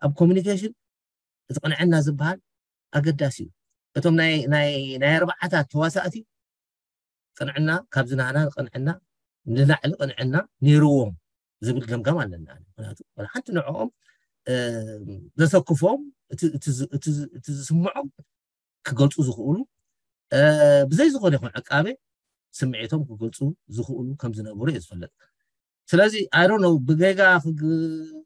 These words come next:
ዝተረድኦ ሰብ እንተሎ፣ እ፣ ከምዚ ሕጂ I think this is a familiar voice፣ እዚኣ ኢንተራፕት ትገብር ጸንሐት ቮይስ ፈልጣ እየ።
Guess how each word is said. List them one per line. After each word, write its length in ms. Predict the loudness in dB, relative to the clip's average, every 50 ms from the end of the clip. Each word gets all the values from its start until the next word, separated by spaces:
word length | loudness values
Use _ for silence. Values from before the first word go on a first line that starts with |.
| _ _ -12
ዝተረድኦ 600 | -12 -12 -6 -4 -2 0 0 0 0 -2 -2 -2 -4 -4
ሰብ 200 | -4 -2 -4 -6
እንተሎ፣ 340 | -4 -6 -4 -4 -2 0 0 0 -2 -2 -4 -8 -10 -12 -12 -8
እ፣ 140 | -4 -2 -2 -2 -2 -4 -4 -4 -4 -4 -4 -6 -6 -8 -8 -12 -12 -12 -12 -12 -14 -10
ከምዚ 240 | -10 -10 -10 -8 -10 -12
ሕጂ 220 | -12 -12 -14 -12 -12 -12 -12 -10 -12 -12 -12 -12 -14
I 140 | -12 -14 -16
think 200 | -6 -6 -6 -6
this 160 | -6 -10 -12
is 100 | -12 -12
a 100 | -12 -12
familiar 440 | -12 -8 -2 0 2 2 2 0 -4 -10
voice፣ 320 | -8 -6 -6 -4 -4 -6 -12 -16 -20 _ _
እዚኣ 260 | -16 -14 -12 -10 -8 -10 -10 -10
ኢንተራፕት 500 | -12 -10 -8 -8 -6 -6 -6 -8 -10 -18
ትገብር 340 | _ -12 -12 -10 -10 -10 -12
ጸንሐት 360 | -12 -12 -12 -12 -14 -16 -18
ቮይስ 240 | -12 -10 -10 -10 -10 -12
ፈልጣ 200 | -16 -12 -10 -8
እየ። 160 | -6 -6 -6